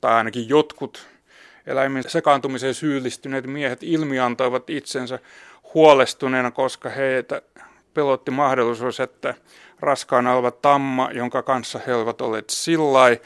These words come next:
saattaisi synnyttää jonkun heidän näki-, näköisensä tai jotain vastaavaa.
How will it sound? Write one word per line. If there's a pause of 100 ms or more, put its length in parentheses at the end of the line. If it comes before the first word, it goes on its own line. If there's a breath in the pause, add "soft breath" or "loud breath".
(220 loud breath)
saattaisi
synnyttää
jonkun
heidän
näki-,
näköisensä
tai
jotain
vastaavaa.